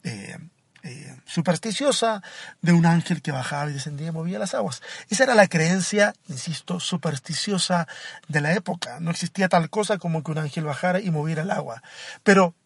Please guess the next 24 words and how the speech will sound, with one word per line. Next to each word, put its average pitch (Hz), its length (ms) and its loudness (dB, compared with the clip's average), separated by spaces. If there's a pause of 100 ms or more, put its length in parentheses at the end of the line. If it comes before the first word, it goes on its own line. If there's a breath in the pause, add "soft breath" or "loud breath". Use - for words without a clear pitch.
(140)
¿por 190 180 0
qué 269 120 2
aparece 220 420 4
esa, 196 260 6
esa 190 240 0
ex-, - 240 -8
ese, 196 300 0
ese 180 180 -2
pedazo 175 560 4 (140)
en 160 100 -6
las 139 80 -8
versiones 180 320 -2
más, 202 240 0 (340 loud breath)
como 165 260 6
la, 156 280 8
la 139 480 0
Reina 160 260 2
Valera 180 220 6
de 190 100 2
sesenta, 208 540 -2
y 180 100 2
en 180 100 2
esta 180 260 0
no? 160 240 4